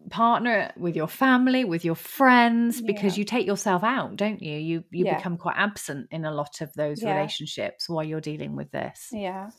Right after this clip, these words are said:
Speaker 2: And it was the trauma dealing with, you know, just everyday life. It was just hard, like, all everyday stresses.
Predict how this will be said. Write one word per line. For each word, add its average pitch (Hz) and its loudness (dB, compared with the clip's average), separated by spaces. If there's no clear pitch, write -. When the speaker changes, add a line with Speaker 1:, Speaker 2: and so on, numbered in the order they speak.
Speaker 2:
And 233 0
it - -6
was 233 -8
the 240 -2
trauma 240 0
dealing 226 0
with, 208 -6
you 233 -4
know, 208 -2
just 254 -2
everyday 226 2
life. 233 2
It 233 -12
was 214 -8
just 240 -12
hard, 233 0
like, 208 2
all 208 -2
everyday 214 0
stresses. 226 -2